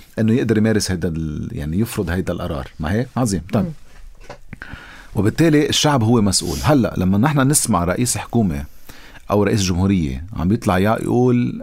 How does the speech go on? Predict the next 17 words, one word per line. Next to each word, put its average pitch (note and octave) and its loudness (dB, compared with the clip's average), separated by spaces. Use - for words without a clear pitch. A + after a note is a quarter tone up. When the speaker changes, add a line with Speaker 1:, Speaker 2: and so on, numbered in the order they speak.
Speaker 1:
آم، F2 0
ياخد A2+ 0
قرار F#2+ 2
ما، D2+ -4
ما B2+ 4
لازم C#3 4
الناس A2 2
تفكر A#2+ -2
إنه G2 2
والله A#2+ 4
هيدا A2+ 2
هو A#2 4
بشكله G#2 0
ال-، F#2 0
يعني E2 0
ب-، F2+ 0
بشخصه F2+ 0